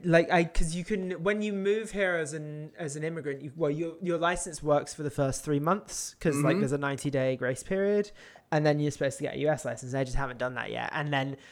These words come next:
Speaker 1: the problem is my U K license expired, and then you can't just transfer it. You then have to get a whole new license. And
Speaker 2: Yeah,
Speaker 1: obviously
Speaker 2: you gotta
Speaker 1: I
Speaker 2: go take
Speaker 1: live
Speaker 2: the test.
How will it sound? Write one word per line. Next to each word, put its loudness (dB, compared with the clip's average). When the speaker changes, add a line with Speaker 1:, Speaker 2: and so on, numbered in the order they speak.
Speaker 1:
the -6
problem 10
is 6
my 0
U 0
K 2
license -2
expired, 6
and -2
then 0
you -4
can't -2
just -4
transfer 2
it. 4
You 2
then 2
have 0
to -6
get 0
a 2
whole 0
new -2
license. 0
And 4
Speaker 2:
Yeah, 8
Speaker 1:
obviously 4
Speaker 2:
you 6
gotta 8
Speaker 1:
I 6
Speaker 2:
go 6
take 8
Speaker 1:
live -4
Speaker 2:
the 4
test. 10